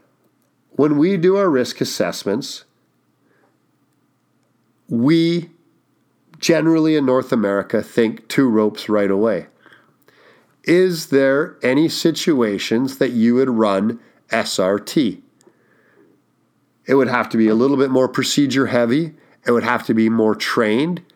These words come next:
It would have to be more inspected, absolutely.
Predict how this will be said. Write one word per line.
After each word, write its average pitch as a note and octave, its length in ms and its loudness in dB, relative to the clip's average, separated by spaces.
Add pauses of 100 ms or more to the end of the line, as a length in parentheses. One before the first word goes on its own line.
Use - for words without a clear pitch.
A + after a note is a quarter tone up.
(220)
It A#2+ 120 0
would A2 100 2
have A2 200 -2
to - 100 -2
be A2+ 80 2
more A2 240 0
inspected, A2+ 680 -4
absolutely. A#2 920 -2